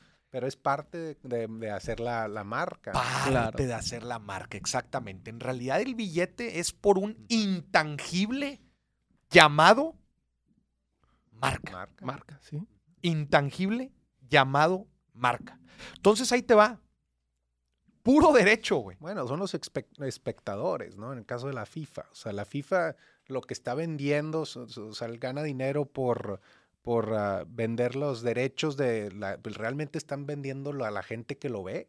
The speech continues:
Speaker 1: ¿no? Porque es,
Speaker 3: Claro.
Speaker 1: es, es marketing
Speaker 2: Pero
Speaker 1: para las agencias que lo compran, ¿no?
Speaker 2: Pero ahí hay, ahí hay algo bien interesante.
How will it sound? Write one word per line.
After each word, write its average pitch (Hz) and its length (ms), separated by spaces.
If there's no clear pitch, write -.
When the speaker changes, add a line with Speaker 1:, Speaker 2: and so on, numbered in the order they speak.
Speaker 1:
¿no? 127 220
Porque - 280
es, - 180
Speaker 3:
Claro. 123 260
Speaker 1:
es, 123 180
es - 100
marketing 156 560
Speaker 2:
Pero 180 160
Speaker 1:
para 135 140
las 123 180
agencias 135 480
que - 100
lo 110 200
compran, - 500
¿no? 214 220
Speaker 2:
Pero 156 200
ahí 170 160
hay, 202 220
ahí 151 160
hay 180 140
algo 190 180
bien 190 160
interesante. 151 640